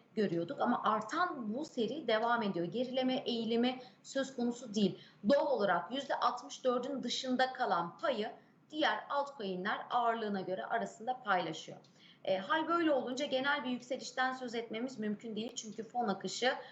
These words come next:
e, Bitcoin'den altcoin'lere oldukça yavaş. Yeni fon girişleri de yavaş. E, zaten riskli bir, e, durum içerisindeyiz. Ticari belirsizliklerin olduğu,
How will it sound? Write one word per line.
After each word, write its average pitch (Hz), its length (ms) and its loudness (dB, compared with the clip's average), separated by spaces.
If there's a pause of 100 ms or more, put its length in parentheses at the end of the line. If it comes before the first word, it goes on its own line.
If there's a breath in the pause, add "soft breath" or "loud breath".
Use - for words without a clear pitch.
(200 loud breath)
e, 190 260 2
Bitcoin'den 196 480 -2
altcoin'lere 202 680 -2
oldukça 202 600 -2
yavaş. 175 340 2 (320 loud breath)
Yeni 269 260 2
fon 240 240 2
girişleri 170 500 -2
de 147 60 4
yavaş. 160 320 2 (1080)
E, 185 280 0
zaten 214 360 0
riskli 202 420 -4
bir, 190 220 0 (200)
e, 156 120 0 (920)
durum 196 220 4
içerisindeyiz. 180 600 0
Ticari 185 520 2
belirsizliklerin 180 800 -2
olduğu, 175 520 0